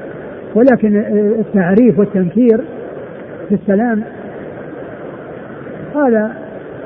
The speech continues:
آه، قال بعض أهل العلم إنه يخير، لأنه جاء التنكير وجاء التعريف، فإن، فإن نكر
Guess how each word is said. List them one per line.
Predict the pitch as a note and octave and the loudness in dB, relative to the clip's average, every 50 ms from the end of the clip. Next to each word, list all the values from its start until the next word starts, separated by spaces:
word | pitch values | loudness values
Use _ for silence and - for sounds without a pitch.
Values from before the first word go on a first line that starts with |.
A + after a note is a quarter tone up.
| - G#3 | -8 -4
آه، | G#3 G3 F#3+ F#3 F#3 G3 - - F3+ E3+ F3+ - - - - - - - - - | -2 -2 0 0 -2 -2 -4 -6 -8 -8 -10 -12 -12 -14 -14 -14 -14 -10 -4 0
قال | A3+ A#3 A#3 A3 | 2 4 4 4
بعض | A3 G#3 G3+ | 4 4 4
أهل | F#3+ G#3+ | 2 4
العلم | B3+ B3+ B3 | 4 6 6
إنه | A#3 A3 G#3 | 8 6 6
يخير، | D3+ G3 B3 A#3 F#3+ E3 D3 C#3+ - - - - - - - - - - - - | 6 6 6 8 8 6 4 0 -4 -10 -14 -14 -12 -12 -12 -12 -12 -10 -4 0
لأنه | G#3+ A3+ B3+ B3 G#3 | 2 4 4 4 6
جاء | A3 A3+ A3+ C#4+ A#3+ G#3 | 6 6 6 6 4 4
التنكير | F#3+ - G3+ G3+ - C4 E4+ E4+ | 4 2 2 2 4 6 6 6
وجاء | D#4 A3+ C4+ B3 G3+ | 6 6 6 6 4
التعريف، | F#3+ - F3 F3 E3+ D3+ - - - - - - - - - - - - - - - - - - | 4 0 0 0 0 -2 -2 -4 -10 -14 -14 -14 -14 -14 -14 -14 -14 -14 -14 -14 -14 -6 0 2
فإن، | C4+ C#4 C#4 A#3+ B3 F#3+ - - E3+ | 4 6 6 4 4 2 0 -2 0
فإن | B3 B3 A#3+ A3+ A3 A#3 - C4+ | 2 4 4 2 2 2 4 4
نكر | B3 B3 A#3+ - A#3 G#3 G3 F#3 F#3 | 6 6 6 4 4 4 4 4 0